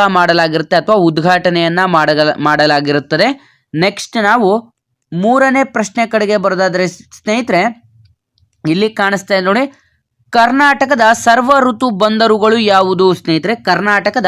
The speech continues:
ಸರ್ವ ಋತುಗಳು ಬಂದರು ಯಾವುದು ಅಂತ ಇಲ್ಲಿ ಪ್ರಶ್ನೆ ಕೂಡ ಆಗಿರುತ್ತದೆ ಸ್ನೇಹಿತರೆ. ಕರ್ನಾಟಕದ ಸರ್ವ ಋತು ಬಂದರುಗಳು ಯಾವೆಲ್ಲ ಆಗಿರುತ್ತದೆ ಅಂತಂದ್ರೆ,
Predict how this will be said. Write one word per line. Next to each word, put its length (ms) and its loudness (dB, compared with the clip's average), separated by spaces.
ಸರ್ವ 460 0
ಋತುಗಳು 460 2
ಬಂದರು 480 0
ಯಾವುದು 540 2
ಅಂತ 240 -2
ಇಲ್ಲಿ 260 2
ಪ್ರಶ್ನೆ 540 -2
ಕೂಡ 160 0
ಆಗಿರುತ್ತದೆ 920 0
ಸ್ನೇಹಿತರೆ. 440 -4
ಕರ್ನಾಟಕದ 640 0
ಸರ್ವ 420 0
ಋತು 240 0
ಬಂದರುಗಳು 640 0
ಯಾವೆಲ್ಲ 420 2
ಆಗಿರುತ್ತದೆ 560 0
ಅಂತಂದ್ರೆ, 720 -2